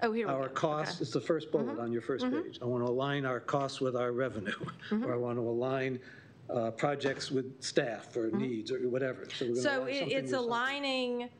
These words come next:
Speaker 1: that our fiscal stewardship, so our overall budget, our overall financial approach, our overall cash reserves align with managing cost to revenue and making sure
Speaker 2: Okay.
Speaker 1: that we're actually implementing capital projects and not getting so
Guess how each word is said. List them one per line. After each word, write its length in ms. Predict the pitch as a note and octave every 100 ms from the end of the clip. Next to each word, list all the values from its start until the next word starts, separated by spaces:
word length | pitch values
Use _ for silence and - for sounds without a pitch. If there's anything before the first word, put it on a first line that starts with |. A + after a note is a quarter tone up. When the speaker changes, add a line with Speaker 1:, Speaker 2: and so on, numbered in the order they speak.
| - -
Speaker 1:
that 260 | A3 A3 -
our 420 | G#3+ G#3 G3 G3+
fiscal 420 | - C4 C4 A#3+
stewardship, 680 | G#3 C4 B3 F#3+ - F3+ G3+
so 240 | - G3+ F#3+
our 200 | G3 F#3
overall 440 | G#3+ A3 G#3+ G3+ F#3+
budget, 380 | A#3+ A3 G3+
our 140 | F#3+ -
overall 520 | G3+ G3+ G3+ G3 G3
financial 680 | F#3+ G#3 G3+ A3 A3 G#3+ G3+
approach, 380 | G#3+ G3+ G3
our 200 | G3+ F#3
overall 500 | G3+ G3 F#3+ F#3+ F#3
cash 320 | F#3 G3 F#3+ F#3+
reserves 600 | F3+ G#3 G3 F#3 F3+ - - -
align 720 | - G3+ G#3+ G#3+ A3 G#3+ G#3+ G#3+ - -
with 380 | F#3+ G3+ F#3+ - - -
managing 420 | G3+ A3 G#3 G3+ G3
cost 300 | G3+ F#3 -
to 60 |
revenue 580 | F#3+ F#3 F#3 F#3 F3+ F#3 F#3
and 160 | F#3
making 320 | F#3+ F#3+ G#3
sure 220 | G3 G3+ F#3
Speaker 2:
Okay. 80 |
Speaker 1:
that 120 | G3 -
we're 100 | -
actually 440 | - - G3 F#3+ F#3
implementing 540 | F#3 F#3+ F#3 F#3 F3
capital 360 | F3+ - F3+ E3+
projects 540 | F#3+ F#3 F#3+ G3 -
and 100 | F#3+
not 200 | F3+ F#3
getting 220 | F#3 F3+
so 400 | F3 G3+ F#3 F#3